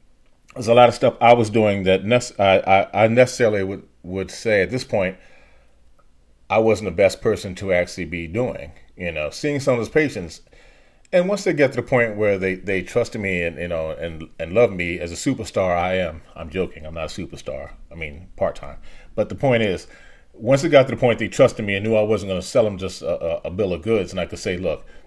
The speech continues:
this is why you're having this issue. This is probably what we can do for you, but I can't promise this is gonna fix all your problems." We were Gucci.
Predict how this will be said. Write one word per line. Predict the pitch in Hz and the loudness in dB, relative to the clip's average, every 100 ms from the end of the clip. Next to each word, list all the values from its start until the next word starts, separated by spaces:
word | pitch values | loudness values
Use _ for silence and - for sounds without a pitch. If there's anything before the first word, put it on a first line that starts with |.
| - - _ | -20 -20 _
this | 92 117 117 | -6 -6 -4
is | 104 | 0
why | 104 | 0
you're | 98 | 0
having | 107 101 92 | 2 0 0
this | 87 - | -6 -6
issue. | 110 107 95 82 | -6 -6 -6 -6
This | 82 95 113 | -6 -8 -10
is | |
probably | - 117 98 | -2 0 0
what | 90 101 | -2 -6
we | 95 | -8
can | 92 92 | -10 -8
do | 104 | -8
for | 101 | -8
you, | 87 85 | -10 -6
but | 87 | -4
I | 87 | -4
can't | - 101 - | -4 -6 -4
promise | 113 107 101 | -8 -8 -10
this | 92 | -12
is | 90 | -8
gonna | 92 | -8
fix | 87 - - | -6 -8 -6
all | - 98 | 0 0
your | 87 | 0
problems." | - 123 80 80 - - - - _ - 120 | -2 -2 -2 -8 -16 -20 -20 -20 _ -8 -2
We | 127 | 0
were | 104 | 0
Gucci. | 143 147 - 82 | 0 -2 -6 -16